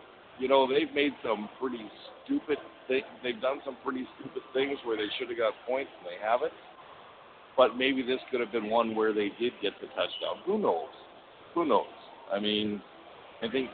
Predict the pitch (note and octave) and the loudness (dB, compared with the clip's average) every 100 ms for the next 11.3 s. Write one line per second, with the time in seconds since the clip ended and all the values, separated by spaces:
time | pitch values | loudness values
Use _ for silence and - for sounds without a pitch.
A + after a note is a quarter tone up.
0 | - B2+ C3 B2+ A#2 - B2+ A#2 A2+ G#2 | 8 10 10 6 0 2 4 6 4 0
1 | - A2 A#2+ - G2+ G#2 G2 G2+ - - | -2 -2 -2 -2 -6 -4 -4 -4 -6 -2
2 | A#2+ A#2 G#2+ G#2 - G#2+ G#2 G2 A2 G#2 | 4 4 4 0 0 0 0 -2 -2 -4
3 | - F#2 G#2 G2+ F2+ - - F#2+ F#2 F#2 | -6 2 6 6 4 -2 0 2 2 0
4 | - - - - - - - A2 A#2 A#2+ | -8 -18 -20 -20 -20 -20 -4 4 6 6
5 | A#2 - A2 A2+ B2+ C#3+ - - A2 B2+ | 0 0 0 2 2 0 -6 -6 0 0
6 | C#3 D3+ G3 C3+ - - - - - - | 2 2 2 2 0 -16 -18 -20 -2 6
7 | G#2+ G#2+ - - - - - - - - | 6 6 0 -18 -20 -20 -20 -20 -18 -4
8 | - C3 B2+ C3 B2+ B2+ - C#3 C#3+ C3+ | 2 4 4 4 2 0 -2 0 2 6
9 | B2+ C3+ C#3+ D3 D3+ E3 - - - - | 10 12 12 10 6 2 -2 -12 -18 -20
10 | - - - - - - A2+ B2 C3+ C3 | -20 -20 -20 -20 -20 -8 0 2 2 0
11 | C3 B2 B2 | -2 -4 -8